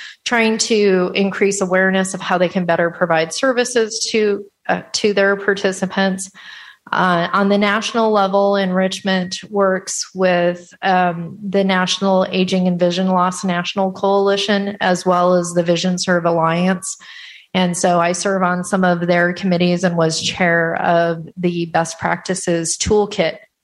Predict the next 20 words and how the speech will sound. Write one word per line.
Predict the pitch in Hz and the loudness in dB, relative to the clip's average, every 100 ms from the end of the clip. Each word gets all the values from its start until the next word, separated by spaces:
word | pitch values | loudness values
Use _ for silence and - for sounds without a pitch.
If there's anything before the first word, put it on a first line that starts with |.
| - | -6
um, | 196 175 160 160 160 160 | -2 0 0 -2 -6 -10
for | - 190 180 | -2 0 2
aging | 175 175 170 170 185 - _ | 0 0 -2 -6 -10 -14 _
service | - 190 180 160 - | -4 -2 0 -2 -2
providers. | - 156 131 - 160 - - - - - | -2 -2 -2 -2 -4 -6 -12 -16 -16 -4
So | - | 2
we | 190 | 2
developed | 185 185 180 180 180 | 2 2 2 2 0
an | 190 180 | -4 -2
aging, | 180 190 185 180 175 175 175 - | -2 0 0 0 0 -2 -6 -2
uh, | 185 165 170 170 | 0 0 -2 -2
a | 185 | -2
whole | 180 202 185 - - - | 0 0 0 -4 -14 -8
toolkit | - 254 196 196 165 | -2 -2 -2 -6 -2
that | 170 175 | -2 0
we | 180 | -2
can | 185 170 | 0 -2
send | 160 175 165 - | 0 -2 0 0
out | 175 175 165 | 0 0 -2
to, | - - 175 165 160 160 | -4 -2 0 2 0 -2